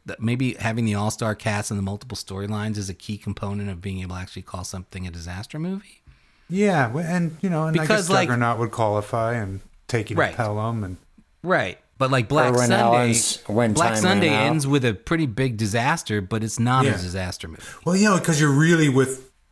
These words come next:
Speaker 2: you're really only cutting back and forth between Robert Shaw and Bruce Dern's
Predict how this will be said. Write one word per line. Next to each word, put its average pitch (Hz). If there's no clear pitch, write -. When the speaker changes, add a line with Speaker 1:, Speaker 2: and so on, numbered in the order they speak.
Speaker 2:
you're 147
really 147
only 135
cutting 127
back 117
and 117
forth 120
between 113
Robert 110
Shaw 110
and 95
Bruce 101
Dern's 101